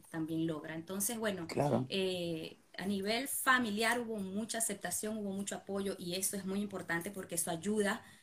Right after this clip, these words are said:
Speaker 1: eh, a transitar por este incierto camino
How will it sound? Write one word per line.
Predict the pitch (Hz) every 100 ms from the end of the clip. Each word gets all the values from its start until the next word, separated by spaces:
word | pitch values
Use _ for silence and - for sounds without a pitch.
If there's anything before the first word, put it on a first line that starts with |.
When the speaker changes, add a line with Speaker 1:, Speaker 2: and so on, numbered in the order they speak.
| _ -
Speaker 1:
eh, | 170 165 160 156
a | 175 170
transitar | 170 165 165 160 170 185
por | - 175
este | 170 - 175
incierto | 165 - 185 175 - 180
camino | 165 165 170 175